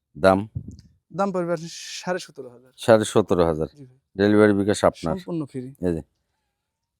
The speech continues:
Speaker 1: মেয়ে বাচ্চাগুলো খামার করার মতো নিয়েন, একবারে দুধের বাচ্চা নাই ভাইয়ের কাছে।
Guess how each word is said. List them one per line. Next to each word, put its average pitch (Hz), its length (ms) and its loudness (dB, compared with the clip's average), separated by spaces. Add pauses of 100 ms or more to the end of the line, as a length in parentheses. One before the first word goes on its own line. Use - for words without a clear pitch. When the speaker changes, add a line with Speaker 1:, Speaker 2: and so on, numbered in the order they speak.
(140)
Speaker 1:
মেয়ে 127 160 8
বাচ্চাগুলো 135 520 6
খামার 120 320 2
করার 113 240 4
মতো 90 300 -4 (240)
নিয়েন, 101 360 0
একবারে 127 320 0
দুধের 123 340 0
বাচ্চা 127 260 0
নাই 98 240 2
ভাইয়ের 80 240 0
কাছে। 78 300 -12